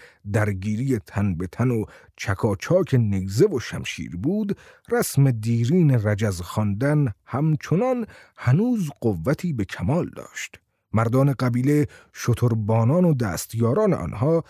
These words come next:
تمرین نعره کشیدن می‌کردند تا در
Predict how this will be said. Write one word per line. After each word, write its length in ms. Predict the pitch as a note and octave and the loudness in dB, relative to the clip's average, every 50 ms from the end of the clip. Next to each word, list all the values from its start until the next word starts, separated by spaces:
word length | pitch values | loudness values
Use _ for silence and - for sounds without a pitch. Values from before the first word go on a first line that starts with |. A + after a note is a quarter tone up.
| - - _ - _ | -16 -20 _ -20 _
تمرین 440 | - - F3+ G3 F#3 G#3 A#3 A#3+ A#3+ | -2 2 2 2 2 2 2 4 6
نعره 460 | G#3 D#3 C3+ C3 - - G#2 A2 G#2+ | 6 6 6 4 2 -2 -4 -4 -4
کشیدن 480 | - - A#2 - - A2 A2+ D3+ F3 D3 | -2 -2 -2 -2 -2 -2 0 2 2 2
می‌کردند 680 | A#2 F#2+ E2+ - - F2 D2+ D2+ F2 D#2 D2 E2 E2 - | 0 -2 -2 -4 -6 -6 -6 -8 -8 -6 -6 -6 -6 -8
تا 280 | - - G2+ F#2+ G2 G2 - - - - _ _ G#2+ | -6 -4 -4 -4 -4 -6 -8 -12 -20 -20 _ _ -2
در 200 | G#2 G#2 G#2 G2+ | 0 0 0 0